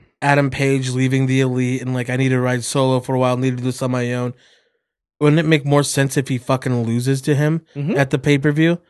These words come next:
Speaker 1: And then loses again, like, he wants one more fucking match to prove it,
Speaker 2: Mm-hmm.
Speaker 1: and he still loses. Wasn't that a better come-up story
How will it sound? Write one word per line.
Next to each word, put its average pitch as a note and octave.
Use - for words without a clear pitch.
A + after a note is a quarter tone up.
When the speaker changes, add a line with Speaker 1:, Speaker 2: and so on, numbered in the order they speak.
Speaker 1:
And C#3
then C#3+
loses D3
again, B2+
like, B2+
he C3+
wants B2+
one C3
more B2+
fucking B2+
match A#2+
to B2
prove C3
it, C#3
Speaker 2:
Mm-hmm. C#3+
Speaker 1:
and B2
he A#2
still C3
loses. C3
Wasn't C#3+
that D#3+
a C#3
better C3+
come-up C#3
story E3